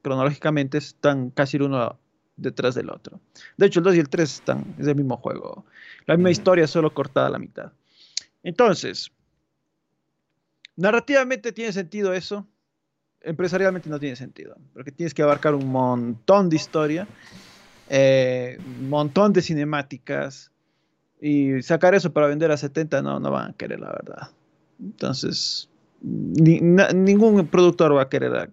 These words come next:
Speaker 1: coger eso y, y decir, "Sí, sí, está bien, cobremos setenta nomás". No, pues, de ley, de ley, si te hacen tremendo trabajo, van a quererte cobrar más.
Speaker 2: Yo creo que es mucho, en todo caso. O sea, sí,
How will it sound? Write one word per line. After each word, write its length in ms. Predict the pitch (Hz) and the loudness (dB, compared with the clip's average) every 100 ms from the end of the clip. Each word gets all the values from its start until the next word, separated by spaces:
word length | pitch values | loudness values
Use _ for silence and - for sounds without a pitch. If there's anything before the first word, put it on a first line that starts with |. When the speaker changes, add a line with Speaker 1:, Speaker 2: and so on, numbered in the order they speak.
| - | -8
Speaker 1:
coger 300 | 131 147 139 | -4 0 0
eso 300 | 127 - 113 | 0 -4 -8
y, 420 | 110 104 - - _ _ - - - | -8 -10 -14 -20 _ _ -20 -20 -4
y 100 | 160 | 0
decir, 200 | 160 214 | 2 2
"Sí, 120 | 226 | 2
sí, 80 | 202 | 2
está 220 | 202 190 | 2 2
bien, 360 | 156 131 135 131 _ _ | 0 -4 -10 -16 _ _
cobremos 300 | 175 180 156 | -2 0 -2
setenta 340 | 139 139 131 | -4 -8 -8
nomás". 380 | - - 196 - | -10 -14 -18 -20
No, 120 | - | -20
pues, 140 | - - | -20 -10
de 120 | 135 | -4
ley, 220 | 156 151 | -2 -4
de 120 | - | -2
ley, 100 | 160 | 0
si 120 | 175 165 | 0 2
te 80 | |
hacen 180 | 180 165 | 0 0
tremendo 300 | 147 165 160 | -2 -2 0
trabajo, 320 | 139 170 185 | 2 0 0
van 140 | 135 120 | -4 -6
a 20 | |
quererte 240 | - - | -8 -10
cobrar 260 | - 127 131 | -8 -6 -6
más. 460 | - - - - - - - _ - | -8 -14 -18 -20 -20 -20 -20 _ -6
Speaker 2:
Yo 120 | 202 | -4
creo 120 | 254 | -2
que 120 | 226 | 2
es 80 | 220 | 4
mucho, 500 | 185 214 196 - 113 92 - - | 8 8 8 4 -12 -14 -20 -14
en 140 | 135 123 | -8 -4
todo 240 | 135 131 | 0 -2
caso. 400 | - 123 110 110 | 0 -2 -2 -8
O 40 | 101 | -2
sea, 300 | 147 135 98 | 0 0 -2
sí, 360 | - 214 123 | 2 2 2